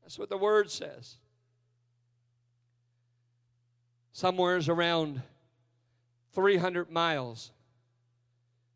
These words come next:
is Euphrates from Jerusalem. And Jeremiah makes that journey, and he hides the girdle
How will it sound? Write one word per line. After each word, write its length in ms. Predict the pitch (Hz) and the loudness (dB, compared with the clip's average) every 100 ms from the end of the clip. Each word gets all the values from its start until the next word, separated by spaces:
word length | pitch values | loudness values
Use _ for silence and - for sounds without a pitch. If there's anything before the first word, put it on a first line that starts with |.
| _ _ _ _ _ _ - | _ _ _ _ _ _ -8
is 240 | 156 139 | -6 -4
Euphrates 560 | 160 147 180 180 147 131 | -4 2 2 2 -2 -6
from 420 | - 165 143 131 127 - _ _ _ _ _ _ _ - | -2 -2 -2 -10 -14 -20 _ _ _ _ _ _ _ -6
Jerusalem. 600 | 156 160 160 - 127 113 - _ _ _ _ _ _ _ _ _ _ _ _ _ _ _ _ _ _ _ _ | 0 2 0 -2 -10 -12 -20 _ _ _ _ _ _ _ _ _ _ _ _ _ _ _ _ _ _ _ _
And 100 | 135 | -12
Jeremiah 560 | 135 180 185 175 180 170 | -2 2 2 2 2 2
makes 300 | 170 180 - | 0 -4 -2
that 240 | 175 170 | -4 -4
journey, 420 | 147 180 175 139 120 _ _ _ _ _ _ _ _ _ _ _ _ _ _ _ _ | -6 -6 -6 -10 -14 _ _ _ _ _ _ _ _ _ _ _ _ _ _ _ _
and 140 | 135 156 | -10 -6
he 80 | 147 | -4
hides 580 | - 170 185 185 151 | 2 4 4 0 -6
the 300 | - 165 147 131 _ _ _ _ _ _ _ _ _ | -4 -4 -4 -10 _ _ _ _ _ _ _ _ _
girdle 460 | 160 185 170 139 | 0 0 0 -4